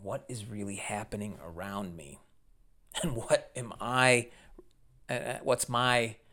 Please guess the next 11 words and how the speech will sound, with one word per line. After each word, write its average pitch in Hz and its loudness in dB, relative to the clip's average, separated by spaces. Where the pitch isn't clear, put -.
contribution 110 -2
to 73 -6
it, - -6
this - 4
verse 90 0
speaks - 0
loud 85 -4
and 87 -8
clear 78 -10
to - -4
me. 90 -8